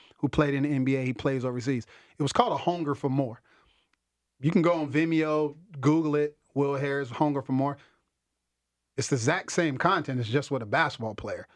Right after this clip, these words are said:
My storytelling ability transfers to anything. It has nothing to do with fighters. But at the same time, with your act, my, yes, you can do anything you wanna do, especially you. Like, I, I don't see a reason why you're not on E S P N or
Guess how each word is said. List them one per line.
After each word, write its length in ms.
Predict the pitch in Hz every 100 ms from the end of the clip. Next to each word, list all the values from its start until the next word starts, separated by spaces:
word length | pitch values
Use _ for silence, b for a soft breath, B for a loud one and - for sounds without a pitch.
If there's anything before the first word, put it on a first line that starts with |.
| b
My 160 | 131 165
storytelling 800 | - 190 233 208 - 160 147
ability 460 | 139 139 143 131 123
transfers 800 | - 160 151 - - 135 131 123 b b -
to 100 | 139
anything. 460 | 170 143 113 123
It 240 | 123 147 -
has 260 | - 175 175
nothing 220 | 165 151
to 40 |
do 200 | 123 151
with 160 | 139 120
fighters. 420 | - 151 113 90 b b b b b -
But 120 | 151
at 120 | 156
the 60 | 143
same 220 | 170 160
time, 340 | 180 180 156 - b b _
with 180 | 143 143
your 260 | 135 151 190
act, 300 | 180 190 151
my, 220 | 156 185 -
yes, 340 | 185 202 - -
you 140 | 151
can 120 | 196 247
do 200 | 226 202
anything 380 | 185 151 156
you 100 | 143
wanna 240 | 139 127 110
do, 160 | 110 b b
especially 460 | - - 277 269 160
you. 260 | 147 135 101 b b b b _ _ _ _
Like, 180 | 160 151
I, 180 | 170 196
I 120 | 160 214
don't 240 | 240 202 _ -
see 320 | - 202 175
a 80 | 147
reason 340 | 165 151 143
why 160 | 147 143
you're 220 | 139 147
not 340 | 143 165 - -
on 160 | 147 143
E 160 | 143
S 140 | 135 -
P 240 | - 139
N 240 | 135 131
or 240 | 123 120